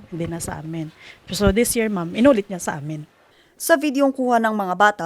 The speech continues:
Speaker 2: makikita ang lalaking ito na walang suot na pang-itaas at may hawak itong kutsilyo. Aniya, ito ang pangalawang beses na nag-amok ang lalaki.
Speaker 1: Ano, ma'am, eh, siguro maraming beses na, hindi lang namin siya pinapansin. Kada pag yung dumadaan,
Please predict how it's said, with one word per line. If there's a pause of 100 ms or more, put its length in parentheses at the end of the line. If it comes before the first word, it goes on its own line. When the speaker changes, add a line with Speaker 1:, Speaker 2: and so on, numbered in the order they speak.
(120)
Speaker 2:
makikita
ang
lalaking
ito
na
walang
suot
na
pang-itaas
at
may
hawak
itong
kutsilyo. (320)
Aniya, (160)
ito
ang
pangalawang
beses
na
nag-amok
ang
lalaki. (480)
Speaker 1:
Ano,
ma'am,
eh, (400)
siguro
maraming
beses
na,
hindi
lang
namin
siya
pinapansin. (960)
Kada
pag
yung
dumadaan,